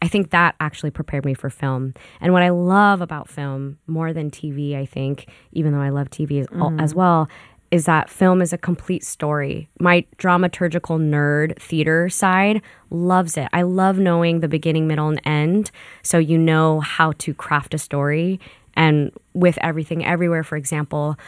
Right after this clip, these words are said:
Speaker 1: I knew how wild Jobu was going to get, so I had the permission to take Joy as small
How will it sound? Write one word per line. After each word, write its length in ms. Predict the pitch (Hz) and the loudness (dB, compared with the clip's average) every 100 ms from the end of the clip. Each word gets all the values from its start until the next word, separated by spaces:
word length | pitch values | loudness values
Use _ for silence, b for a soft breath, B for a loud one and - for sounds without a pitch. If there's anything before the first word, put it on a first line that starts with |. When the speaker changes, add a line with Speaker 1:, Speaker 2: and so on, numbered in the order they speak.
| B B B - | B B B 0
Speaker 1:
I 120 | 175 | 2
knew 380 | 170 175 185 190 | 4 4 4 0
how 400 | - 160 147 156 | -2 -4 -4 -4
wild 580 | 156 147 143 143 156 175 - | -4 -2 0 0 -2 -6 -8
Jobu 380 | - 147 143 175 | -2 -2 0 0
was 140 | 185 - | -2 -2
going 180 | 185 180 | -2 -2
to 80 | |
get, 320 | 185 202 214 - B B | 0 0 0 -4 B B
so 240 | - 175 | -2 2
I 220 | 160 160 156 | 2 2 0
had 320 | - 160 151 | -2 -2 -2
the 80 | - | -4
permission 600 | - 170 180 - 165 156 | 0 2 2 2 -2 -2
to 100 | 156 | -6
take 340 | - 160 - | -4 -6 -6
Joy 460 | - 160 151 147 147 - | -4 -2 0 0 -2 -2
as 200 | 143 131 | -2 -2
small 840 | - - 156 143 143 143 143 | -2 2 2 4 2 2 2